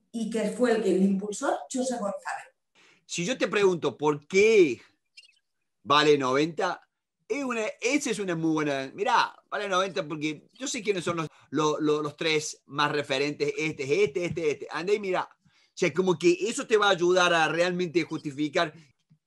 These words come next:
Speaker 2: Muchas veces, la mejor forma en negociación de cerrar un acuerdo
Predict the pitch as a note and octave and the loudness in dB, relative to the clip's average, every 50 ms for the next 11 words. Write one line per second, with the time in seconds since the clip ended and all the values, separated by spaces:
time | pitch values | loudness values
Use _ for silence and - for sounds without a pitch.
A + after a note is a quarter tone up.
0 | _ _ _ _ _ _ _ _ _ - E3+ G3 - A3+ G#3+ G#3+ A3 A3 G3+ - | _ _ _ _ _ _ _ _ _ -10 -8 -2 0 2 6 8 8 8 8 6
1 | G3 F3+ E3 D3 - - _ _ - C#3+ D#3 F3 F3 - A#3 B3 A#3 - - G#3+ | 2 0 0 -2 -6 -12 _ _ -8 -4 -2 -2 -2 0 0 -2 -2 0 0 0
2 | A3+ A3 G3 F3+ D3+ C#3 - - _ _ _ _ _ _ _ _ _ _ _ _ | 0 2 0 -2 -4 -6 -8 -12 _ _ _ _ _ _ _ _ _ _ _ _
3 | _ _ _ _ _ _ _ - D#3+ D#3+ D#3+ D#3+ D#3+ D#3+ D3+ - E3+ E3 D#3+ - | _ _ _ _ _ _ _ -10 -8 -6 -4 -4 -4 -2 0 0 0 0 2 2
4 | G#3 G#3+ G3 F3 D3 - D#3 D3 D3+ D#3+ F3+ F#3+ A3 A3+ A3+ G3+ F#3 E3+ E3+ - | 0 0 0 0 -2 -2 -2 -2 -2 0 2 2 2 2 0 0 -2 -2 -2 0
5 | - F#3+ F#3 E3+ C#3+ A2+ A#2 A#2+ C#3+ - | 2 2 2 2 0 -4 -8 -12 -14 -16